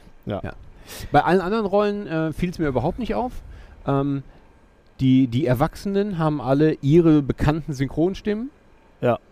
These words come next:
Speaker 2: Ähm, und die funktionieren halt fantastisch.
Speaker 1: Ja.
Speaker 2: So, das alles,
Speaker 1: <laughs> Der großartige, sexiest man alive,
Speaker 2: Ey.
Speaker 1: Alter, Paul Rudd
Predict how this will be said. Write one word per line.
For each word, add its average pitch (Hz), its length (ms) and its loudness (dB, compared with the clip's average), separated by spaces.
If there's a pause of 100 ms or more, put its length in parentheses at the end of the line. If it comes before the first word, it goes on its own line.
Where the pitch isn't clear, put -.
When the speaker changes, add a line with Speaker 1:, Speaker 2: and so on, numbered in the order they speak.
(180)
Speaker 2:
Ähm, 143 480 0
und 117 160 -2
die 110 60 0
funktionieren 107 500 0
halt 110 120 0
fantastisch. 110 520 -4
Speaker 1:
Ja. 107 240 0
Speaker 2:
So, 104 140 -2
das 98 100 -2
alles, 117 320 0
Speaker 1:
<laughs> - 80 -12
Der 127 80 2
großartige, 131 840 4
sexiest 147 420 -2
man 143 160 4
alive, 120 460 4
Speaker 2:
Ey. 131 260 2
Speaker 1:
Alter, 117 360 2
Paul 143 320 2
Rudd 135 100 4